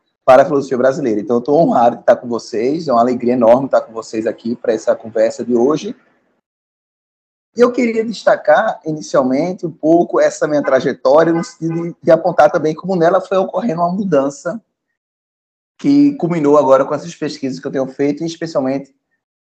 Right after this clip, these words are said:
no diálogo com a psicanálise, né? Eu, inicialmente, fiz uma formação em filosofia moderna clássica, né? Inclusive, tenho vários parceiros e parceiras aí no Rio, né?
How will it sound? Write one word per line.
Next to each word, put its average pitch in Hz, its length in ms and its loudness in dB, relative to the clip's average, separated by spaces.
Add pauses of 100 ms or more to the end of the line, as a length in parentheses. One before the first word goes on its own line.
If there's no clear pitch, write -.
(140)
no 135 120 -2
diálogo 127 360 4
com 135 80 0
a 127 40 -2
psicanálise, 98 720 -2
né? 113 300 -4
Eu, 135 340 -2
inicialmente, 123 600 0
fiz 120 100 -12
uma 123 80 -6
formação 117 500 -2
em 113 60 -6
filosofia 117 360 -6
moderna 113 420 -2
clássica, 113 580 0
né? 151 260 -6 (520)
Inclusive, 120 400 -4
tenho 120 120 -2
vários 123 220 4
parceiros 120 600 -2
e 117 40 -10
parceiras 117 600 -2
aí 107 80 -2
no 113 140 -4
Rio, 123 280 -4
né? 160 220 -8